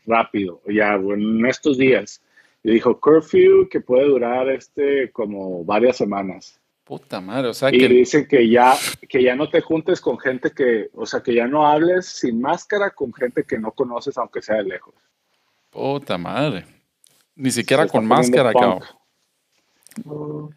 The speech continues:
Speaker 1: Y, pues, los gimnasios, pues, tienen sus, sus regulaciones y eso, y,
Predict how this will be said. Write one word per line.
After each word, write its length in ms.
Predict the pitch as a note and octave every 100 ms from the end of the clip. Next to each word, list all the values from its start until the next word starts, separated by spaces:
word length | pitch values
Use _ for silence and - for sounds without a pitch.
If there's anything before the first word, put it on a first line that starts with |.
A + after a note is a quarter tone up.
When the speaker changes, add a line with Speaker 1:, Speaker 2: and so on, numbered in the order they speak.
| _
Speaker 1:
Y, 160 | C3+ A#2+
pues, 220 | - B2
los 200 | A#2 A2+
gimnasios, 560 | - A#2 A#2 A#2 - D3
pues, 680 | - B2 A2 G2 F#2 - - -
tienen 280 | A2 B2
sus, 640 | B2 C3+ B2 A2 F#2+ F2+ - _ _ A2
sus 360 | G2+ - A2+ G2
regulaciones 1040 | G#2+ G2+ F#2+ F#2+ F#2 - A#2+ C3 D#3+ D3+ C#3+
y 60 |
eso, 520 | D#3 E3 G3+ F#3+ F#3+
y, 520 | C#3 G#2+ G2 F2 E2